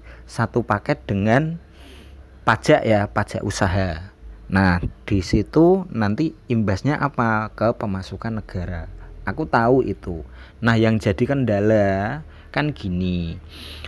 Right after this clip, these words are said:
Operator di sini dalam hal ini Kominfo harusnya dia itu persuasif ke mana? Penyedia sistem elektronik yang asing itu gitu.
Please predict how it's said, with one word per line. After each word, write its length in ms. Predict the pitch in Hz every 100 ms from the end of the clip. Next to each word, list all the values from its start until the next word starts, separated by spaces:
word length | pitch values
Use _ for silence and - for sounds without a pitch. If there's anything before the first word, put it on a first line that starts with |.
| -
Operator 880 | - 131 139 139 131 127 113 120 -
di 140 | - 104
sini 320 | 101 104 123
dalam 320 | 104 98 98
hal 240 | 92 98 -
ini 240 | 104 117
Kominfo 960 | - 113 107 110 175 196 143 104 113 131
harusnya 1200 | 98 104 98 98 - - 92 82 92 98 - - - - - - -
dia 240 | 104 113 -
itu 240 | 131 185
persuasif 800 | - 135 - 110 98 - 165 -
ke 240 | 160 185 214 - - - - - - - - - - - - - - -
mana? 560 | 131 147 143 143 143 135 - - - - -
Penyedia 640 | 117 117 - 101 110 143
sistem 400 | 139 120 143 143
elektronik 560 | 120 120 - 113 110 135 120
yang 320 | 101 127 143 123
asing 320 | 120 127 123
itu 640 | 151 - 131 123 120 123 127 - - -
gitu. 640 | - - 95 87 85 82